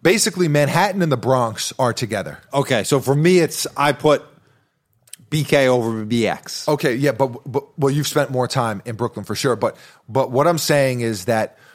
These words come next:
Speaker 1: um,
Speaker 2: For
Speaker 1: and,
Speaker 2: you,
Speaker 1: and
Speaker 2: those are
Speaker 1: now, and now, you know, Brooklyn is so trendy and hip, and there's more going on if you're, you know,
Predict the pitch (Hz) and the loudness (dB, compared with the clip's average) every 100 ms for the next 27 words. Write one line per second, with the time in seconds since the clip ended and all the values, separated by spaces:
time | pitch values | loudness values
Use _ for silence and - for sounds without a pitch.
0 | _ _ _ _ _ - 123 117 107 101 | _ _ _ _ _ -2 0 0 -2 -6
1 | 95 _ 143 175 185 170 165 160 220 180 | -10 _ 2 4 4 4 4 4 4 4
2 | 170 156 185 180 131 127 123 104 139 139 | 2 2 4 4 2 2 -2 0 -2 -2
3 | 113 101 123 98 - 151 143 135 127 98 | -8 -2 -2 -2 0 0 2 -2 -2 -4
4 | 139 147 143 - 117 113 104 131 131 123 | -2 0 0 -2 -4 -4 -2 0 2 2
5 | 123 117 135 139 131 113 - - - 127 | 0 0 2 2 0 -4 -14 -20 -8 -6
6 | - 127 113 101 - - _ 123 120 104 | -2 0 0 -2 -8 -20 _ -2 0 -2